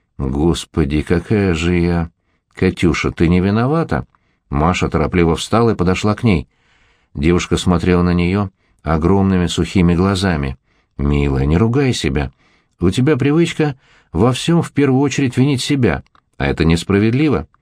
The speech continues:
«Я должна была проверить», Катя сжала кулаки. «Должна была позвонить подругам, попросить их разузнать». «Ты сама рассказывала мне, что свекровь запретила звонить подругам.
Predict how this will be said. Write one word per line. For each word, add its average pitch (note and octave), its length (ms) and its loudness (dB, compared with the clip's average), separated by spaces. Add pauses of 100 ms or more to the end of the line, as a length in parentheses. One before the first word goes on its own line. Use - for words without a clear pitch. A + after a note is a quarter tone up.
(440)
«Я D2 260 -2
должна F2 460 0
была F#2+ 300 0
проверить», A2+ 680 0 (420)
Катя D#2 320 0
сжала D#2 300 0
кулаки. F2 520 -2 (640)
«Должна E2+ 480 0
была G2+ 240 0
позвонить G2+ 520 0
подругам, A2 600 0 (340)
попросить F#2+ 500 0
их G2 120 -2
разузнать». B2 600 0 (720)
«Ты C#2+ 160 0
сама D#2 320 0
рассказывала D#2+ 600 0
мне, D#2 280 -2 (360)
что - 240 -2
свекровь F2+ 500 0
запретила F2+ 520 2
звонить E2 360 0
подругам. E2 520 0